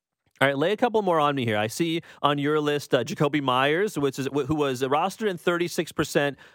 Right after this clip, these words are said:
of Yahoo leagues, and, and Meyers, eh, I don't know. He, I'm, I'm not poo-pooing Myers at, at all. I'm more poo-pooing the Patriots offense, which just looks like it's stuck in second gear, and I'm not sure that's gonna change too, too much.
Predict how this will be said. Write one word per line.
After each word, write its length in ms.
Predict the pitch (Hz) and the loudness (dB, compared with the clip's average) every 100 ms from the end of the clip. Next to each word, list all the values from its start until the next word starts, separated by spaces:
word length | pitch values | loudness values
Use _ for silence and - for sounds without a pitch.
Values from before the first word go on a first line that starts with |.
| - | -2
of 160 | 131 | 0
Yahoo 420 | 123 135 151 151 147 | 0 0 0 0 -2
leagues, 420 | 131 127 127 127 | -2 -4 -4 -2
and, 220 | 131 127 131 | -2 -2 -2
and 100 | 147 | 0
Meyers, 480 | 180 254 277 254 - - - | 0 2 0 -4 -8 -12 -6
eh, 140 | 156 135 | -6 -4
I 140 | 165 175 | -2 -2
don't 100 | 110 | 0
know. 80 | |
He, 220 | 104 147 - - - _ _ _ _ | -2 -2 -6 -14 -20 _ _ _ _
I'm, 140 | 170 190 | -2 0
I'm 120 | 202 | 2
not 220 | 247 269 | 0 0
poo-pooing 300 | 240 214 208 | 0 0 2
Myers 340 | 185 170 156 | 2 2 2
at, 120 | 139 127 | 0 0
at 140 | 131 127 | 2 4
all. 220 | 135 180 | 2 2
I'm 140 | 160 | 0
more 160 | 165 214 | 0 -2
poo-pooing 480 | - - 180 170 151 | -2 -4 -2 -2 -2
the 100 | 131 | -2
Patriots 480 | - 151 156 131 - | -2 -2 -2 -2 -2
offense, 500 | 120 123 160 160 - | -2 0 0 0 -2
which 220 | 131 131 | -4 -2
just 220 | 175 175 | -2 -2
looks 220 | 185 180 190 | -2 -2 -2
like 160 | 160 | -2
it's 140 | 131 - | -2 -4
stuck 340 | - 156 147 | 0 0 2
in 100 | 135 | -4
second 420 | - 139 135 117 | 0 0 0 -4
gear, 340 | 107 117 135 147 | -2 0 0 0
and 380 | 117 117 113 110 - - | 0 0 -2 -8 -10 -2
I'm 140 | 151 | 0
not 220 | 180 190 | 2 2
sure 120 | 214 | 2
that's 200 | 190 180 | 0 0
gonna 140 | 180 151 | -2 -2
change 420 | - 175 170 - | 0 -2 -2 -4
too, 160 | 220 202 | -4 -2
too 180 | 196 | -2
much. 300 | 175 196 160 | 0 0 0